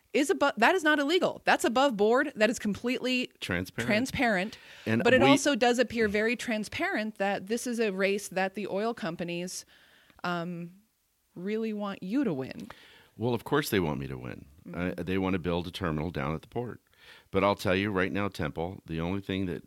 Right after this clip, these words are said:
Speaker 2: um, the, uh, Tesoro, a thirty-five-year company in our, in our area, the only thing we have in common is we want the process to be completed.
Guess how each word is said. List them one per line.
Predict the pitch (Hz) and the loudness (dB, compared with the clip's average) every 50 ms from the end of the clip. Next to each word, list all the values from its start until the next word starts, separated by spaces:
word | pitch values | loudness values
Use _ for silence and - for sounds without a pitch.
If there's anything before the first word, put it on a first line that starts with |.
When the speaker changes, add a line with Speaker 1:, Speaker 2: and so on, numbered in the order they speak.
| _ _ - - - _ - - | _ _ -20 -20 -20 _ -16 -12
Speaker 2:
um, | - 82 82 78 73 76 69 - - - - | -10 -8 -6 -6 -6 -8 -8 -10 -16 -20 -14
the, | - - 85 85 | -8 -6 -4 -2
uh, | 90 - - 87 80 - | -2 -4 -4 -8 -8 -8
Tesoro, | - 107 - - 110 95 90 78 80 85 92 101 - - _ _ | -8 -8 -4 -2 0 0 0 0 -2 -4 -6 -10 -16 -20 _ _
a | - 85 | -10 -10
thirty-five-year | - - 110 110 127 117 - 117 110 104 98 101 104 104 104 104 | -2 0 2 2 2 2 2 2 2 2 0 -2 -2 -2 -2 -2
company | - - - 107 95 - 95 87 87 82 | -4 -4 -4 -4 -4 -2 -4 -4 -2 -2
in | 80 78 | -2 -2
our, | 78 82 90 98 87 95 - _ | -2 -2 -2 -4 -4 -8 -12 _
in | - - 92 87 | -10 -8 -6 -4
our | 85 85 95 - | -4 -4 -4 -4
area, | 98 98 98 87 76 69 71 76 - _ - - - - - - - _ | -4 -4 -2 -4 -4 -6 -8 -10 -12 _ -20 -20 -20 -20 -20 -20 -14 _
the | - 98 | -2 2
only | 117 131 | 2 2
thing | 143 143 135 123 | 2 2 0 2
we | 120 127 | 2 2
have | 123 110 | 2 0
in | 104 95 | -2 -2
common | - 117 113 117 113 98 | -2 0 0 0 0 0
is | 87 80 78 80 | 0 -2 -2 0
we | 90 90 | 0 0
want | 90 87 85 - | 0 0 -2 -4
the | - | -8
process | - - 85 82 80 - 73 - | -4 -2 -2 -2 -2 -4 -8 -10
to | - - | -10 -12
be | - 71 | -12 -12
completed. | - - - - 87 78 69 65 55 | -10 -12 -10 -8 -6 -6 -6 -8 -12